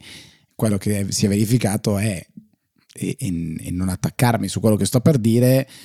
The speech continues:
eh, o meglio, non attaccarti alle mie parole che sto per usare, la corsa al-, a-, allo sportello sostanzialmente è ovvio che poi è andato in una crisi di liquidità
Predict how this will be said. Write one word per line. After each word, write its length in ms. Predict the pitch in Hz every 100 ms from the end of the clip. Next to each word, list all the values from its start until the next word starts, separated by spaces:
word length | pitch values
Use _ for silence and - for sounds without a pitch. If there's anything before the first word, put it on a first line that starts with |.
| - _
eh, 240 | - 101
o 80 | 95
meglio, 180 | 101 95
non 80 | 98
attaccarti 400 | 101 104 120 113
alle 100 | 104
mie 80 |
parole 220 | 110 127 113
che 60 |
sto 140 | 110 113
per 100 | 147
usare, 380 | 127 123 - _
la 160 | 95
corsa 300 | - 123 -
al-, 100 | 113
a-, 280 | 107 104 101
allo 180 | 110 113
sportello 680 | - 120 113 160 143 113 98
sostanzialmente 1000 | - 98 110 101 113 107 101 90 92 90
è 200 | 107 113
ovvio 280 | 120 113 104
che 120 | 98
poi 240 | 101 98
è 40 | 95
andato 260 | 101 -
in 60 | 104
una 140 | 101
crisi 260 | 98 104 98
di 100 | 98
liquidità 640 | 92 - 123 120 87 107